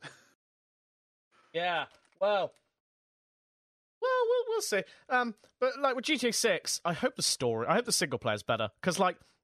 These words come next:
Speaker 2: the mechanically G T A five is fun, but I didn't enjoy the
Speaker 1: Yeah.
Speaker 2: story that much compared to,
Speaker 1: I didn't
Speaker 2: like, G T A San
Speaker 1: story was
Speaker 2: Andreas,
Speaker 1: okay.
Speaker 2: Vice City three, you know? I just didn't enjoy it as much.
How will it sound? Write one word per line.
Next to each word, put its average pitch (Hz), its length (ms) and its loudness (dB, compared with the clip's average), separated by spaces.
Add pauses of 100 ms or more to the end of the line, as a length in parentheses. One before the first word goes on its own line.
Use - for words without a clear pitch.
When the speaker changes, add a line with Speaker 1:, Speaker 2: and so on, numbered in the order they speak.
(240)
Speaker 2:
the 233 80 0
mechanically 247 760 2
G 147 160 -4
T 151 120 -4
A 123 40 -2
five 127 260 0
is 120 120 -6
fun, 107 340 -2 (340)
but 208 100 0
I 262 60 4
didn't 349 220 0
enjoy 285 300 2
the 247 120 0
Speaker 1:
Yeah. - 60 2
Speaker 2:
story 185 320 2
that 120 180 2
much - 520 -4 (100)
compared 165 380 2
to, 175 100 0
Speaker 1:
I 156 40 0
didn't - 20 4
Speaker 2:
like, 143 420 0 (140)
G 160 160 2
T 151 160 2
A 139 60 2
San 147 160 2
Speaker 1:
story - 0 -
was 135 140 -2
Speaker 2:
Andreas, 131 260 2
Speaker 1:
okay. 147 120 2
Speaker 2:
Vice 131 140 2
City 120 340 0
three, 113 400 -2
you 110 140 -2
know? 180 120 2
I 202 80 2
just 208 200 -4
didn't 254 160 0
enjoy 160 400 2
it 139 80 0
as 135 200 0
much. 123 520 -2